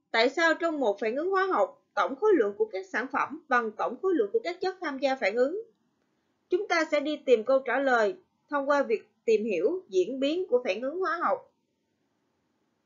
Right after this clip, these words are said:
Trở lại với phản ứng hóa học giữa khí hydrogen và khí oxygen tạo thành nước.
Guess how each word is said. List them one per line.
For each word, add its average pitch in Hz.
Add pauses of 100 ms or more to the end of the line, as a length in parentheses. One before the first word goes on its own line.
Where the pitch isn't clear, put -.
(3000)
Trở 233
lại 196
với 320
phản 220
ứng 302
hóa 339
học 277
giữa 180
khí 330 (140)
hydrogen 247 (340)
và 196
khí 277 (100)
oxygen 247
tạo 135
thành 185
nước. 302